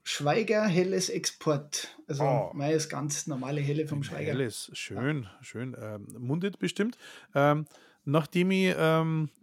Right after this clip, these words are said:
Speaker 2: eine Zuschrift gekriegt hab eines Zuhörers, äh, der uns beiden sehr gut bekannt ist.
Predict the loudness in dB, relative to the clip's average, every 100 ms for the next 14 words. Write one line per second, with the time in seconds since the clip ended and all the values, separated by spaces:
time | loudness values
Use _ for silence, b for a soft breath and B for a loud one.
0 | _ _ _ -20 _ _ _ 0 0 2
1 | 4 4 4 2 2 2 2 4 2 4
2 | 2 2 0 -2 -6 0 2 6 6 6
3 | 4 0 -2 -2 0 0 2 2 4 4
4 | 4 0 2 2 0 0 0 0 -2 -2
5 | 2 2 0